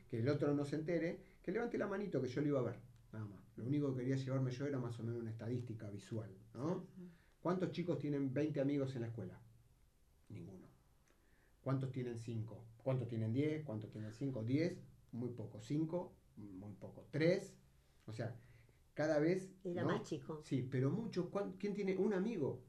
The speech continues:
Speaker 1: en la escuela? Y no levantaron la mano. Tampoco. Tampoco levantaron la mano. O sea, no tengo.
Speaker 3: Mirá vos.
Speaker 1: ¿Quién está triste? La mayoría. ¿Quién se siente solo? La mayoría. ¿Quién se aburre en la escuela?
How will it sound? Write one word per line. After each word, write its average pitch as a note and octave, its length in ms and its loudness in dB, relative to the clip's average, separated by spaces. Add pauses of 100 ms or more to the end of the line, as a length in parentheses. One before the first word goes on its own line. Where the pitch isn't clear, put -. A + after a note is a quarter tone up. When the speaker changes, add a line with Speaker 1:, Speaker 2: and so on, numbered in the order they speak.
(120)
Speaker 1:
en A#2 100 -4
la A2+ 60 -2
escuela? G2+ 380 -6
Y A#2 40 -6
no D#3 80 0
levantaron E3+ 400 0
la D3 80 -2
mano. E3 220 -6 (1500)
Tampoco. A2 420 -4 (1800)
Tampoco D3+ 300 -2
levantaron C#3+ 340 2
la C#3 60 -2
mano. C3 180 -4
O - 40 -8
sea, - 260 -6
no B2+ 100 -4
tengo. C3+ 240 -2
Speaker 3:
Mirá F3+ 300 -6 (100)
vos. E3+ 180 -10 (520)
Speaker 1:
¿Quién G3 160 0
está E3+ 200 -2
triste? - 380 -6 (100)
La G2+ 80 -10
mayoría. G#2 480 -10 (300)
¿Quién E3+ 140 4
se E3+ 80 -2
siente D3 280 -2
solo? F#2+ 280 -6 (180)
La A2 80 -12
mayoría. G#2 480 -8 (1600)
¿Quién E3+ 140 6
se E3+ 120 2
aburre D#3 260 2
en G#2 60 -2
la - 40 -8
escuela? - 280 -8